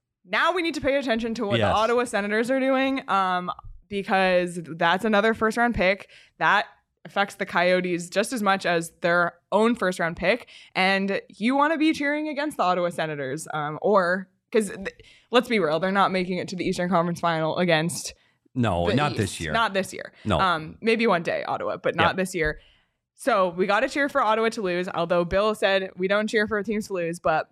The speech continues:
Speaker 1: we will.
Speaker 2: Yeah,
Speaker 1: He
Speaker 2: we
Speaker 1: doesn't
Speaker 2: can.
Speaker 1: have to.
Speaker 2: Yeah.
Speaker 1: He can.
Speaker 2: We can.
Speaker 1: Um, so great loss for Ottawa tonight. Calgary thumped them five one. So everybody continue to keep your eye on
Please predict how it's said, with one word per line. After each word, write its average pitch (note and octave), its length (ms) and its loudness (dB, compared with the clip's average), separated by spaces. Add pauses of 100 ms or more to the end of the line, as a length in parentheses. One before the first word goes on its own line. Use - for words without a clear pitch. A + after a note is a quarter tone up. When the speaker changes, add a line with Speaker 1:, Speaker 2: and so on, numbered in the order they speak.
Speaker 1:
we B3+ 240 0
will. A3+ 380 2
Speaker 2:
Yeah, - 220 2
Speaker 1:
He - 40 4
Speaker 2:
we - 80 2
Speaker 1:
doesn't G#4+ 160 2
Speaker 2:
can. F4 100 2
Speaker 1:
have - 200 0
to. D3 40 0
Speaker 2:
Yeah. - 200 2
Speaker 1:
He D#4+ 240 2
can. A3+ 340 2
Speaker 2:
We E3+ 140 2
can. - 240 -2
Speaker 1:
Um, C4 320 2
so A#3+ 460 2 (580)
great C#4 380 -2 (720)
loss A3 380 0
for G#3 180 2
Ottawa G3+ 300 4
tonight. F3 400 0
Calgary F#3 400 2
thumped F3+ 240 -2
them E3+ 220 -2
five E3+ 340 2
one. D#3+ 360 -2 (240)
So E3 200 -2
everybody F3+ 400 -2
continue F#3+ 460 -6
to F3+ 80 -2
keep F#3 240 -8
your F3+ 180 -2
eye E3 220 2
on D#3+ 180 -4